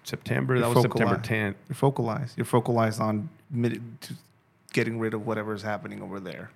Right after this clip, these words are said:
Speaker 1: Well, it was kinda, every time they would mortar us from a location and we went, there would be nobody to be found because they would hit and run.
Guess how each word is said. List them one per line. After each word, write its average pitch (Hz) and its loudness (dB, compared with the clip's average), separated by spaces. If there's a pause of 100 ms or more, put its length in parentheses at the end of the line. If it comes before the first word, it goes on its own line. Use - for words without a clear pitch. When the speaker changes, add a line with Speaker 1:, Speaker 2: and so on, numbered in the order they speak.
(520)
Speaker 1:
Well, 196 10
it 214 8
was 233 2
kinda, 240 6
every 180 4
time 208 6
they 190 8
would 165 8
mortar 147 10
us 139 8
from 120 6
a - 4
location 123 6
and 101 4
we 107 4
went, 117 2
there 131 10
would 139 6
be 127 6
nobody 123 6
to 92 0
be 90 0
found 76 0
because 104 2
they 117 8
would 110 4
hit 143 4
and 95 -2
run. 87 2